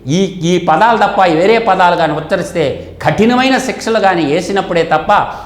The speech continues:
ఈ దేవతల లాంగ్వేజ్ అంటా నేను, బూతు పంచాంగం, ఆ, పో-, పోద్ది. కాబట్టి అందరూ మన అమ్మ భాష, తేనెలొలుకు తీయటి భాష, మన తెలుగు భాషను కాపాడుకుందాం.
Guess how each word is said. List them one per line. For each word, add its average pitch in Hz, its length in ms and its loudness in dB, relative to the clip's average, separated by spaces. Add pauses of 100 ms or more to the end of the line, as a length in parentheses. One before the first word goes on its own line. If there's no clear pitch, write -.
(140)
ఈ 165 400 0 (120)
దేవతల 208 460 2
లాంగ్వేజ్ 180 420 2
అంటా 156 220 0
నేను, 123 240 -2 (280)
బూతు 202 280 2
పంచాంగం, 175 800 0 (220)
ఆ, 220 200 2 (380)
పో-, 143 80 2
పోద్ది. 143 400 0 (100)
కాబట్టి 151 600 0 (220)
అందరూ 175 480 2
మన 139 160 2
అమ్మ 147 220 2
భాష, 165 300 2 (680)
తేనెలొలుకు 180 880 2 (140)
తీయటి 214 360 2
భాష, 165 320 2
మన 139 260 0
తెలుగు 170 320 2
భాషను 151 360 0
కాపాడుకుందాం. 131 800 -2